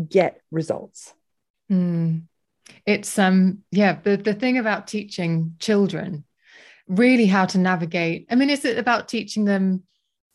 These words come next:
Speaker 2: how to spot red flags, or is it giving them a sense of self? Like, where would you even begin? Like, if they said, "Right, Ramani, do it. Where's your syllabus?" Where would you start?
Speaker 1: I w-, I would really start on, on valuing the whole child. If I, when I,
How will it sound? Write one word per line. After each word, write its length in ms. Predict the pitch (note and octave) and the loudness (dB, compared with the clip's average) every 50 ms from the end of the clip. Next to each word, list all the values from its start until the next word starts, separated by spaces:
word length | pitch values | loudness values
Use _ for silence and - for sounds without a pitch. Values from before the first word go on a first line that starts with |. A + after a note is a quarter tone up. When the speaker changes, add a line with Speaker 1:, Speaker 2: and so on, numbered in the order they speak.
| _ _ | _ _
Speaker 2:
how 200 | - - G#3+ F#3+ | -8 -6 -6 -4
to 100 | - F3+ | -6 -8
spot 280 | - - - F#3+ - - | -8 -6 -6 -6 -2 -2
red 180 | F3+ F3 E3 | -2 -2 -2
flags, 540 | - - - G3 F#3+ F#3+ G3 G3 G3 F#3 - | -4 -4 -2 0 2 2 2 0 0 -2 -4
or 100 | F#3 E3+ | -4 -4
is 100 | E3 D#3+ | -4 -4
it 120 | F3 - | -6 -4
giving 200 | E3 G3 E3+ F#3 | -4 -2 -2 0
them 140 | F#3 F#3 F3 | 0 0 -2
a 40 | F3 | -4
sense 320 | E3 - F3+ F3+ F#3+ - | -4 -6 -8 -8 -8 -10
of 100 | - E3 | -10 -10
self? 380 | - - - G3 F3+ F#3+ G3 G3 | -8 -2 0 2 2 2 0 0
Like, 140 | G#3+ G#3+ G3+ | -2 -2 -2
where 260 | F#3 G#3 A#3 B3+ D4 | 0 2 2 2 2
would 160 | D4+ A#3 - | 2 0 0
you 100 | G3 F3 F3+ | -2 -2 -2
even 200 | E3+ E3 E3 D3+ | -2 -4 -6 -8
begin? 300 | D#3+ D#3+ - F3+ F#3+ E3+ | -8 -6 -2 -2 -2 -2
Like, 140 | D3+ D#3+ - | -2 -4 -6
if 80 | - | -4
they 100 | - F#3 | -2 -2
said, 200 | - - G#3 E3 | 0 0 0 2
"Right, 240 | F#3 G#3+ A#3 A3+ - | 2 2 2 2 2
Ramani, 400 | F#3 G#3 G#3+ G3+ G#3+ G#3+ G#3+ G3+ | 2 2 4 4 4 2 2 0
do 240 | G#3 - A#3 G#3 G3+ | 0 0 2 2 2
it. 140 | G3 F#3 - _ - D#3+ - - _ _ | 0 -2 -6 _ -20 -20 -20 -20 _ _
Where's 200 | - A#3+ G#3+ G3 | -2 -2 -2 0
your 60 | G#3 G3 | -2 -2
syllabus?" 580 | G3+ G#3+ G3 F#3 D#3 D#3 D#3+ D#3 - - - - - - - - - _ _ - | 0 0 0 0 0 -2 -4 -6 -8 -12 -14 -16 -20 -20 -20 -20 -20 _ _ 0
Where 180 | F#3+ G3+ A#3 | 2 2 4
would 160 | A#3+ A#3 F#3+ | 4 2 2
you 60 | F#3+ E3 | 0 -4
start? 460 | - - F3+ G#3+ A3 - - - - _ _ _ _ _ _ _ | -4 -4 -2 -2 -2 -4 -6 -8 -14 _ _ _ _ _ _ _
Speaker 1:
I 60 | G#3+ G#3+ | 4 6
w-, 160 | A3 G3+ - - | 6 6 6 6
I 100 | A3 A3+ | 6 6
would 180 | G#3 G#3 E3 | 6 4 4
really 320 | E3+ G3 G#3+ G#3 G3+ G3+ F#3+ | 2 2 2 2 2 0 -2
start 360 | - - - F3 E3+ E3 D#3 | -4 -2 2 2 2 4 2
on, 180 | D#3 D3+ - - - | 0 -4 -6 -6 -6
on 360 | D3+ C3+ C3 C3 C3 C#3+ C#3 | -4 -4 -4 -6 -6 -4 -2
valuing 420 | D#3 D#3 D#3 D3+ D3+ C#3+ C#3 C#3 | 0 2 2 2 2 2 0 0
the 80 | C#3 D3 | -2 -2
whole 220 | - - C3+ C3+ | 0 0 0 0
child. 480 | C3+ - - - - E2 D2+ - - - _ _ _ _ _ _ _ _ _ | 0 -4 -6 -6 -4 -4 -4 -6 -6 -10 _ _ _ _ _ _ _ _ _
If 220 | - G#3 G#3 G3+ - - | 6 6 6 4 2 0
I, 160 | - G3 G3+ - | 4 4 4 4
when 220 | - F#3+ G3+ G3+ | 6 4 4 6
I, 320 | G3+ G3 F#3 F3+ - - | 6 6 4 4 2 0